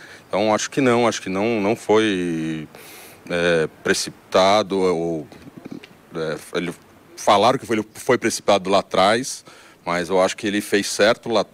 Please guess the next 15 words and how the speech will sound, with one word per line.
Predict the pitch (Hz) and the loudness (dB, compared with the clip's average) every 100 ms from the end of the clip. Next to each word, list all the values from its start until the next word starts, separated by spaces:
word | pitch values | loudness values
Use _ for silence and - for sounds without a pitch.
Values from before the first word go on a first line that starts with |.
| - | -4
lá | 87 90 | 0 0
atrás | - 90 107 | 2 0 0
e | 98 | -4
sair | - 87 95 - - - | -2 0 2 0 -6 -14
levantando | 95 87 90 87 78 | -8 -4 -4 -4 -8
juros | 76 87 95 90 82 | -6 -2 -2 -2 0
alto, | 80 87 - - - - 104 | 2 0 -2 -12 -14 -8 0
e | |
agora | 110 92 98 110 | 0 2 2 2
mais | 110 120 113 | 2 0 0
juros | 92 92 107 98 - 87 80 | -4 -2 -2 -2 -6 -16 -12
não | 92 95 | -10 -2
faria | 98 85 85 | -2 -2 -4
tanta | 95 90 | -6 -6
diferença. | 78 - 80 71 - | -6 -4 -4 -6 -14